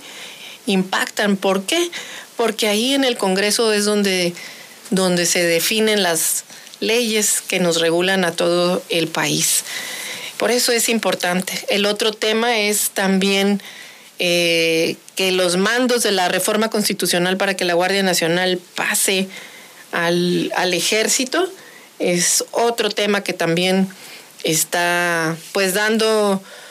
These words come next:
mucho de qué hablar, prende muchas alertas, porque al principio de este gobierno mencio-, se mencionó cuando se le aprobó por un, prácticamente por unanimidad en el Congreso al presidente de la República la creación de la Guardia Nacional,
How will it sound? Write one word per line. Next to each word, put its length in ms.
mucho 300
de 100
qué 100
hablar, 400
prende 300
muchas 640
alertas, 600
porque 340
al 100
principio 580
de 200
este 220
gobierno 640
mencio-, 480
se 180
mencionó 720
cuando 460
se 220
le 140
aprobó 760
por 200
un, 220
prácticamente 800
por 160
unanimidad 640
en 100
el 160
Congreso 680
al 180
presidente 680
de 100
la 140
República 560
la 180
creación 380
de 100
la 100
Guardia 360
Nacional, 600